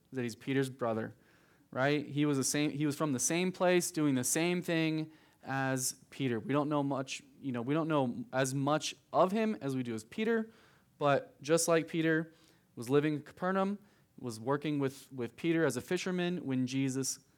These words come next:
called, and a witness of Jesus Christ. James is more than likely, this James is more than likely not the one that wrote the book of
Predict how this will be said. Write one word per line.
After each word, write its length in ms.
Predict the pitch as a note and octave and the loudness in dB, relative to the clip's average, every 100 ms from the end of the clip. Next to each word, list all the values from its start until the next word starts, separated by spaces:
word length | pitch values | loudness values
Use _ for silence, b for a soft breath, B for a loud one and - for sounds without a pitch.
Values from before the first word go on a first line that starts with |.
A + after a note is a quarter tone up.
| b _ | b _
called, 140 | - - C#3 | -20 -18 -12
and 80 | |
a 60 | A2+ | -10
witness 600 | G#2+ A2+ A2+ G#2+ - - b b b | -6 -6 -6 -8 -10 -10 b b b
of 120 | A#2+ G#2 | -14 -12
Jesus 360 | G3 F#3+ - | -12 -10 -10
Christ. 560 | - A#2+ B2+ B2+ - - _ _ _ _ - | -10 -10 -8 -10 -12 -14 _ _ _ _ -10
James 600 | C3+ D3+ D3+ D#3 D3+ - - b b b b b b b _ _ - | -2 0 2 0 0 -4 -6 b b b b b b b _ _ -4
is 160 | D3 | -2
more 260 | E3 E3+ F#3+ | 4 6 6
than 160 | G3 | 6
likely, 380 | F3 D#3+ D#3+ F3+ | 4 4 4 4
this 240 | D3+ D3 - | 4 2 0
James 320 | D#3 E3 E3 | 0 0 -2
is 120 | C#3 | -2
more 200 | C#3+ D3 | 0 2
than 120 | D3+ | 2
likely 320 | C#3 C#3 C#3+ | 0 0 0
not 400 | C3 A#2+ B2 C#3+ | 0 2 0 0
the 60 | D3+ | -2
one 300 | C3+ C3 C#3 | -2 0 0
that 180 | C3+ G2+ | 0 -2
wrote 500 | A#2+ B2 C#3 C3+ C#3 | 0 2 0 -2 -8
the 60 | |
book 280 | B2 B2 B2 | -2 -2 -2
of 140 | B2+ | -6